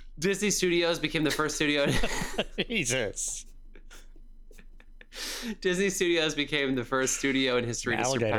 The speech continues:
Speaker 1: surpass
Speaker 2: at the door.
Speaker 1: ten billion dollars in worldwide box office grosses.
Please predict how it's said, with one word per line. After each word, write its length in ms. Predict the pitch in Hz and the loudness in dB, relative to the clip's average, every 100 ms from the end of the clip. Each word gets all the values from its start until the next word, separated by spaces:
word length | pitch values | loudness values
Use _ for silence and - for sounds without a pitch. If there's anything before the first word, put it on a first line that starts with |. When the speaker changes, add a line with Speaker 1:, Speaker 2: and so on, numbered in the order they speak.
| 107 | 2
Speaker 1:
surpass 80 | |
Speaker 2:
at 80 | 101 | 2
the 60 | 120 | 2
door. 120 | 107 | 2
Speaker 1:
ten 60 | 127 | 2
billion 260 | 120 123 117 | 4 2 2
dollars 420 | 113 110 113 107 | 2 2 2 0
in 120 | 110 | -2
worldwide 520 | 107 110 107 113 110 | 0 0 0 0 0
box 320 | 113 107 104 | 0 -2 -2
office 260 | 110 104 - | -8 -8 -8
grosses. 720 | - 151 143 - 147 143 135 | -2 0 0 0 0 0 -2